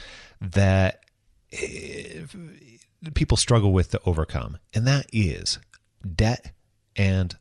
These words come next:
money. This is incredibly important, though, because what happens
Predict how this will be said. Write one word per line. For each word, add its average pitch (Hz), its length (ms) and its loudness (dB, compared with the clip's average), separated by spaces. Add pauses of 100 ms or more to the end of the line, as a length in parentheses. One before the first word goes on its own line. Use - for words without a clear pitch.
(120)
money. 76 540 -4 (300)
This 120 120 6
is 120 100 2
incredibly 107 520 2
important, 69 360 -2
though, 62 100 -8
because 117 300 0
what 110 140 -2
happens 139 560 -6